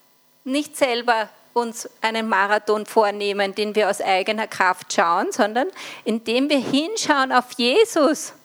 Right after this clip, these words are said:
den Anfänger und Vollender des Glaubens, der um der von, vor ihm liegenden Freude willen das Kreuz erduldete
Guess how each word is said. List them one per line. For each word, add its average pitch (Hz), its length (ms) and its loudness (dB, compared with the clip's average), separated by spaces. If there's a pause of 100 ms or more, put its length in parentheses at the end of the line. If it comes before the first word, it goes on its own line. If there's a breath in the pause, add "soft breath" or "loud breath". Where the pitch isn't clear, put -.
(600 loud breath)
den 254 120 2
Anfänger 277 600 2
und 262 100 0
Vollender 247 600 0
des 247 220 -4
Glaubens, 180 640 0 (600 loud breath)
der 233 240 4
um 247 220 0
der 220 260 0
von, 240 280 -4 (180)
vor - 180 2
ihm 302 280 0
liegenden 247 520 -2
Freude 214 640 0
willen 254 340 0
das 233 200 -2
Kreuz - 420 0
erduldete 202 840 -2